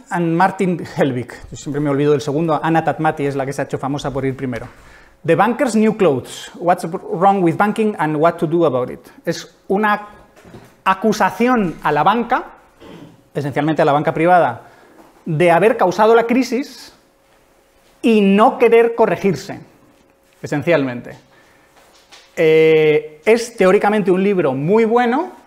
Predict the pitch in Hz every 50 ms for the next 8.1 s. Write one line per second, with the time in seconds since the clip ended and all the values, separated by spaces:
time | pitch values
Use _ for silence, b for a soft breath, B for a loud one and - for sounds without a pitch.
0 | _ _ _ _ _ _ _ _ _ _ _ _ - 165 165 175 170 185 170 151
1 | - 175 175 170 156 147 143 135 135 - 135 127 131 135 127 131 143 165 175 180
2 | 175 180 202 240 - - - - - 151 131 127 - 156 147 131 127 131 123 120
3 | 117 117 120 120 - - - 151 139 - 156 147 - - 160 156 151 151 151 147
4 | - - - - - - - - _ _ _ _ - 180 170 170 160 160 156 -
5 | 185 180 190 190 202 220 - 160 139 135 127 143 131 131 127 135 131 143 147 147
6 | 160 156 156 165 165 165 - - - 160 143 131 135 131 127 - 147 156 156 147
7 | 165 135 - 139 120 - - 156 160 165 156 - - 190 - 202 196 226 233 -
8 | - -